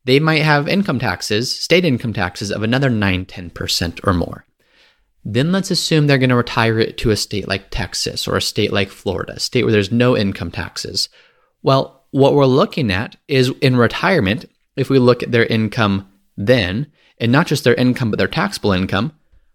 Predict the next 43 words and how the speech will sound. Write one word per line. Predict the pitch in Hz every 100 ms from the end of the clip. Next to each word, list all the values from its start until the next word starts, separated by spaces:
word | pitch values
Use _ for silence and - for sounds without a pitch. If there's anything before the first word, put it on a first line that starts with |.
| -
let's | 143 170
assume | - 175
Social | 160 160 147 147
Security | 151 - 165 156 - - -
makes | 110 107 -
up | 107
a | 95
good | 98 -
chunk | - 95 -
of | -
it. | - - - - _ _ -
Well, | 87 156 - -
Social | - - 120
Security | 123 - 127 131
is | 120
not | 107 95 - -
fully | - 85 87
taxed. | - - 156 - - - - - - -
And | 120
then | 123
they | 135
have | 131
some | 143 123
dividends | 139 160 120 95 90 98
and | 98
some | 107
capital | 104 127 - 127
gains | 120 135 113 92 -
and | 104
then | 120 160
some | 156 -
I | 107 95
R | 95
A | 92
distributions. | 92 - 98 92 - 98 98 - _ _ _ _ -
When | 143 127
you | 127
add | 120 165
up | 208 -
all | 151 156
those | 143 147 123
income | 131 160 143 104
sources, | - 80 - - 104 135